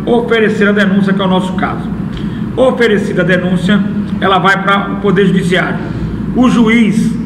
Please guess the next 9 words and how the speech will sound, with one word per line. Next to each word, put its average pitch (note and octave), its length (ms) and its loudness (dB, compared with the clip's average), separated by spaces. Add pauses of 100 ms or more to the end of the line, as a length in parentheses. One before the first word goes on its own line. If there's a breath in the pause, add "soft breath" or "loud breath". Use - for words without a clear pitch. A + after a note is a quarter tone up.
(340)
ele G3+ 160 0
tem G3+ 220 2
duas A3+ 220 2
opções G3 380 0
também. F3 300 0 (460)
Ele F#3 160 2
recebe G3 580 0
a - 40 0
denúncia F#3 560 0